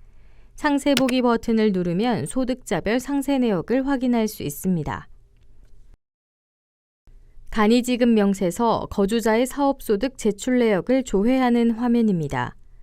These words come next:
제출 연월을 선택한 후 조회하기 버튼을 클릭하면 제출한 자료가 조회됩니다. 접수 번호를 클릭하면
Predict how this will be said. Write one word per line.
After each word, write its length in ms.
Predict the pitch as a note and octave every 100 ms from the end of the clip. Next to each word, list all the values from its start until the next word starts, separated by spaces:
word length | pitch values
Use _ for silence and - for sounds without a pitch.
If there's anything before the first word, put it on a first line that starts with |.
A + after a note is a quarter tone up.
| - - - - -
제출 460 | G3+ G3 - B3+
연월을 420 | G3+ F3+ A3 A#3+ A#3+
선택한 600 | B3 A3+ A3+ - F3 F#3+
후 280 | B3+ G3
조회하기 640 | C3+ G3+ G#3 C4 B3+ A#3+ A#3+
버튼을 500 | G#3 F#3+ G3 F3 E3+
클릭하면 840 | - G#3 F#3+ G3 C#3+ C3 G3+ A#3 - - -
제출한 560 | - G3 G3+ C4 B3+ B3
자료가 420 | A#3 F#3+ D3 G3+
조회됩니다. 840 | A3+ G3 A3 G#3+ F3 D3+ C3 A2+ - - - - - - - - - -
접수 400 | - G3+ - C#4
번호를 460 | C4+ C4+ B3+ B3+ B3
클릭하면 680 | - A#3 A#3 G#3+ D#3 F#3